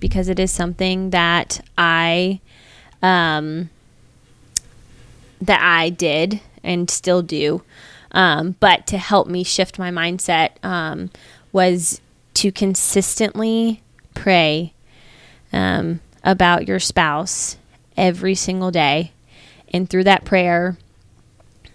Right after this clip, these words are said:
um, put gratitude in it and why you're thankful for them and, um, why you're so blessed that, uh,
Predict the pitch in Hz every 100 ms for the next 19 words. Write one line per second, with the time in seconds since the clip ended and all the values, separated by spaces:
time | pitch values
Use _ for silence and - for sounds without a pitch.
0 | _ _ - - 202 196 165 170 185 -
1 | _ - - _ - 214 - - - -
2 | - - _ - - - - - 202 160
3 | 170 - - 196 - _ - - 131 -
4 | - - - - - 196 202 202 190 180
5 | 180 180 180 196 185 - 190 - - -
6 | 185 - 208 190 190 185 190 - - -
7 | - - 202 190 185 202 190 190 190 190
8 | 190 180 170 160 - 185 156 - - -
9 | -